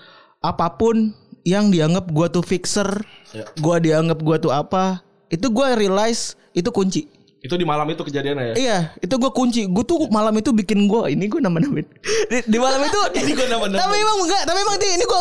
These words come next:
Speaker 1: ini gua setel-, di malam itu tuh gua setelah ribut sama lu, gua tuh memang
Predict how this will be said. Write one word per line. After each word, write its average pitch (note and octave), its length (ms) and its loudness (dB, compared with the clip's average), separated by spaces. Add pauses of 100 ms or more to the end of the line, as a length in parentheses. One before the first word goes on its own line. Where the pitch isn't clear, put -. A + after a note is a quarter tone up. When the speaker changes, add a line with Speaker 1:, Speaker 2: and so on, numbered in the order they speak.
Speaker 1:
ini G#4 160 0
gua A#4+ 160 0
setel-, C4+ 400 -2
di B3 80 4
malam C4+ 320 0
itu D#4 80 2
tuh G#4+ 160 2
gua G4 200 2 (200)
setelah A#3+ 320 -2 (160)
ribut A3 240 2
sama G3 320 0
lu, D4+ 160 2
gua B3+ 160 0
tuh C5 160 0
memang A#3 320 0